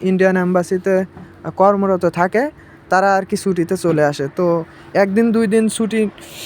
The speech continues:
যদি ওখানে নাও ই হয়, কাজ করার মতো হয়, তারপরে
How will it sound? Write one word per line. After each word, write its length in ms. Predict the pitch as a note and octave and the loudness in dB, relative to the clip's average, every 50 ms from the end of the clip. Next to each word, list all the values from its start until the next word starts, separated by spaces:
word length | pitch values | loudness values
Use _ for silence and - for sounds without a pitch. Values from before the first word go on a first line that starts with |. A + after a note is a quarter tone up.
| - - - - E3+ | -18 -14 -12 -4 2
যদি 260 | G#3 G#3+ G#3+ G3 A3+ | 2 2 4 4 2
ওখানে 320 | A3 G3+ G#3 A3 A3 A#3 | 0 0 0 0 0 2
নাও 300 | A#3 G#3+ G3+ G#3 A#3+ B3+ | 2 2 4 4 4 2
ই 200 | C4 A#3 B3 A#3+ | 2 2 2 4
হয়, 260 | A3+ A3 G#3 F3+ A3 C#4+ - - - - - - - - | 4 4 4 4 2 0 -6 -12 -20 -20 -20 -20 -8 -2
কাজ 220 | - G#3+ A3 A3 - | 0 0 0 0 0
করার 260 | - A3+ G#3+ A3 G#3+ | 2 2 4 4 4
মতো 220 | G#3+ G#3+ G#3 A#3 | 2 2 2 2
হয়, 140 | A3+ A#3 A3+ | 4 2 2
তারপরে 540 | A3 - A3+ A#3 A3 A3 A3 A3 A3 A3+ G#3+ | 2 2 0 2 2 2 4 4 4 4 2